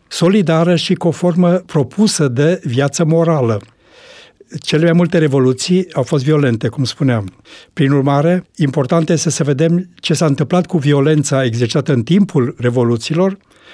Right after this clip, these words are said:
dacă ea a fost părăsită prin încadrarea în planurile,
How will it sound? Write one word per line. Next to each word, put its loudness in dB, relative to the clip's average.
dacă 0
ea 2
a -4
fost -2
părăsită 0
prin 0
încadrarea 0
în 0
planurile, 2